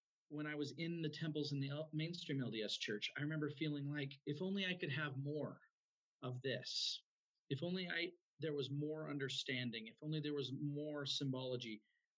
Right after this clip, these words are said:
I wonder how much more I could learn. And, and desiring further ordinances is really what led me into looking outside the box in the first place, outside the mainstream L D S church. And that search,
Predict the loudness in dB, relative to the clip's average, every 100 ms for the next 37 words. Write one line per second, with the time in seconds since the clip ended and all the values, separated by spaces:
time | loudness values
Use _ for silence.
0 | _ _ _ _ -4 -2 0 2 2 0
1 | 0 0 0 0 0 0 -2 -4 -2 0
2 | 2 0 -4 -10 _ _ _ _ 0 0
3 | 2 0 2 2 0 2 2 0 -2 -2
4 | 0 2 0 -2 -2 0 2 0 0 -2
5 | -2 0 0 0 0 -2 -2 -2 0 2
6 | 2 2 2 0 0 0 0 0 0 0
7 | 0 0 -2 0 -2 -4 -4 0 0 0
8 | -2 -4 -2 -2 -2 0 2 0 -2 -8
9 | -4 -4 -2 -2 0 0 2 0 -2 -2
10 | -2 0 -2 -2 -4 -2 -2 0 0 0
11 | -4 _ _ _ _ _ _ _ _ 0
12 | 2 2 2 2 0 -2 -8 _ _ _
13 | _ -2 0 0 0 2 2 2 2 0
14 | 0